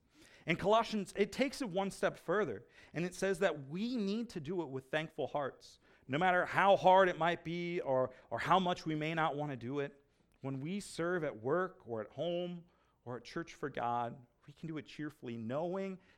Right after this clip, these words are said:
that we are being part of a larger story of what God is doing in our world. And so maybe now after reading the section, for some of you who are familiar with the Bible, um, you're thinking, "Hey, this,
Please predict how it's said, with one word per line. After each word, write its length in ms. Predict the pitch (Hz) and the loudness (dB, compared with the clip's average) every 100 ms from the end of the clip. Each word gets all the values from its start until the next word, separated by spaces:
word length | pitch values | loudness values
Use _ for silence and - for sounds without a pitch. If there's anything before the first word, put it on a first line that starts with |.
| - | -14
that 140 | 131 | -10
we 140 | 147 | -6
are 80 | 139 | -4
being 460 | 123 120 156 165 147 | -6 -6 -6 -6 -8
part 500 | - - 131 139 - _ _ _ _ _ _ | -10 -4 -2 -4 -10 _ _ _ _ _ _
of 80 | 117 | -6
a 40 | |
larger 440 | 123 120 131 131 135 | -4 0 -2 -2 -8
story 400 | - 139 120 110 | -8 -4 -2 -2
of 80 | 104 | -6
what 160 | 110 | -10
God 280 | 113 104 113 | -8 -6 -6
is 140 | 107 | -8
doing 300 | - 110 101 | -12 -12 -12
in 80 | 101 | -12
our 120 | 92 | -14
world. 340 | 90 92 87 82 _ _ _ _ _ _ _ _ _ _ _ _ - | -16 -16 -16 -20 _ _ _ _ _ _ _ _ _ _ _ _ -8
And 80 | 156 | -2
so 80 | |
maybe 200 | 254 311 | 2 2
now 200 | 320 262 | 4 4
after 220 | 247 - 180 | 2 0 -4
reading 260 | 180 165 | -2 -4
the 80 | 147 | -6
section, 500 | - 151 - 160 151 | 0 0 0 -8 -8
for 140 | 151 | -8
some 180 | 143 147 | -8 -8
of 100 | 139 | -8
you 100 | 139 | -6
who 60 | 131 | -4
are 120 | 123 | -4
familiar 400 | - 123 139 131 | -4 -4 -2 -2
with 160 | 120 120 | -4 -6
the 60 | |
Bible, 420 | 107 107 107 113 - - - - | -4 -4 -2 -6 -8 -20 -20 -8
um, 100 | 139 | -2
you're 120 | 151 170 | -2 0
thinking, 260 | 220 226 | 0 6
"Hey, 320 | 269 349 151 - _ _ _ _ | 6 6 4 -6 _ _ _ _
this, 380 | 226 311 - - | -2 0 -2 -10